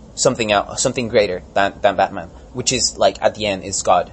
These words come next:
Striving for God or striving for Jesus. Let's say Jesus. If you strive to be like Jesus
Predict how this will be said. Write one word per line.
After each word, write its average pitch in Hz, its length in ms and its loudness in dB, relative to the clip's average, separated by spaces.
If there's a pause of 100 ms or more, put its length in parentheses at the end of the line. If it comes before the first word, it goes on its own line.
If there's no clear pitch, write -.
(120)
Striving 127 360 2
for 110 120 -4
God 104 260 6
or 107 100 0
striving 131 320 2
for 117 140 -2
Jesus. 104 440 -4
Let's 117 160 4
say 110 100 2
Jesus. 107 420 -6 (680)
If 113 100 -10
you 120 80 0
strive 139 280 6
to 147 80 -4
be 135 140 -2
like 117 180 6
Jesus 135 500 -4